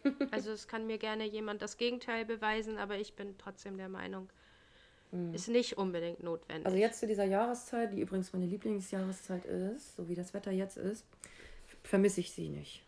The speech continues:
Speaker 1: Also sie müssen auch noch nicht kommen.
Speaker 2: Sie sind schon gekommen.
Speaker 1: Ich hab noch
Speaker 2: Ich
Speaker 1: keine
Speaker 2: hatte schon, äh, Wespen hier im, im Haus.
Speaker 1: Nee, ich nicht. Hö-, höchstens mal eine, die sich verflogen hat und noch ein bisschen duselig war. Aber ansonsten ganz,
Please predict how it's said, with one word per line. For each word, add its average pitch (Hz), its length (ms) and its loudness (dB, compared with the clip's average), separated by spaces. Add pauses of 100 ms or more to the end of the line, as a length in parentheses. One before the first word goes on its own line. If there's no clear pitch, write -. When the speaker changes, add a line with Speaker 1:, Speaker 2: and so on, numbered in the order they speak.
Speaker 1:
Also 165 280 -2
sie 165 120 2
müssen 190 240 4
auch 175 100 -2
noch 175 80 0
nicht 170 180 -6
kommen. 143 300 -10 (1400)
Speaker 2:
Sie 214 220 -2
sind 247 260 4
schon 180 200 4
gekommen. 170 280 -2
Speaker 1:
Ich 269 80 4
hab - 80 2
noch 254 140 6
Speaker 2:
Ich 208 60 -2
Speaker 1:
keine 220 280 10
Speaker 2:
hatte 214 140 8
schon, 202 340 4
äh, 185 220 0
Wespen 190 420 -2
hier 185 340 2
im, 175 200 -4
im 180 240 -4
Haus. 233 120 0
Speaker 1:
Nee, 214 80 8
ich 190 120 -2
nicht. 160 240 -4 (1500)
Hö-, 208 140 8
höchstens 247 320 6
mal 196 120 6
eine, 196 180 4
die 185 80 0
sich 180 140 0
verflogen 208 840 4
hat 208 340 -2
und 185 60 2
noch 185 120 0
ein 190 100 0
bisschen 185 300 -4
duselig 196 520 -2
war. 180 300 -2 (640)
Aber 185 80 -2
ansonsten 180 420 0
ganz, 175 440 -2